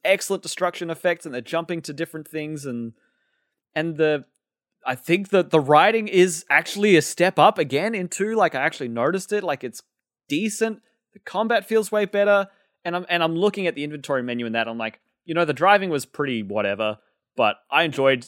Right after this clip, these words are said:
trying out the different vehicles in that game. And you get way more weapons in three, and you get that whole light jack stuff, and you get the armor upgrades. And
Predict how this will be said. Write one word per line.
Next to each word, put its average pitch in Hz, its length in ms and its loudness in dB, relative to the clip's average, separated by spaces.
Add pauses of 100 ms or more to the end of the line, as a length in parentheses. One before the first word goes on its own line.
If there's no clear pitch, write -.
trying 120 300 -4
out 117 80 -4
the 117 40 -10
different 104 280 -14
vehicles 113 480 -4
in 110 80 -10
that 107 200 -8
game. 107 380 -6 (480)
And 113 420 -4 (380)
you 139 160 -8
get 131 300 2
way 143 200 2
more 147 220 2
weapons 139 360 2
in 135 120 -4
three, 139 580 -2 (220)
and 117 160 -8
you 113 80 -8
get 143 160 -4
that 117 140 -4
whole 120 280 2
light 113 400 0
jack 147 240 -2
stuff, - 300 -2
and 117 80 -10
you 110 80 -8
get 127 140 -10
the 110 100 -4
armor 135 340 0
upgrades. 131 880 -2
And 101 260 -12